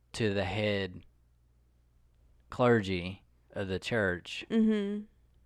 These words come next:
Speaker 1: to get referrals?
Speaker 2: By walking them to the podium?
Speaker 1: Yeah.
Speaker 2: Ah.
Speaker 1: And, well, and it's, it, well, it's not only that.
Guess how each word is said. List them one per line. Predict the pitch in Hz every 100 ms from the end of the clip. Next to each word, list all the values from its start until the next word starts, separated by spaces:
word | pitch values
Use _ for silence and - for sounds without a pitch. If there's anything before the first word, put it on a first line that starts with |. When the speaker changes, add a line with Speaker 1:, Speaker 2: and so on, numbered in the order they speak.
| _ _ _
Speaker 1:
to | -
get | 101 92 113 107 -
referrals? | - 117 101 - 117 101 90 82 92 - - _ _ _ _ - - _
Speaker 2:
By | 240 208
walking | 220 220 220 233 226
them | 220 233 240
to | - 254
the | 214
podium? | 220 240 226 233 233 247 247
Speaker 1:
Yeah. | 139 170 90 - - -
Speaker 2:
Ah. | - 165 95 - -
Speaker 1:
And, | 135 143
well, | 151 135 135
and | 151 147 - -
it's, | 180 160
it, | - 160 160
well, | 160
it's | 165 -
not | 214
only | 180 123 110
that. | 92 78 104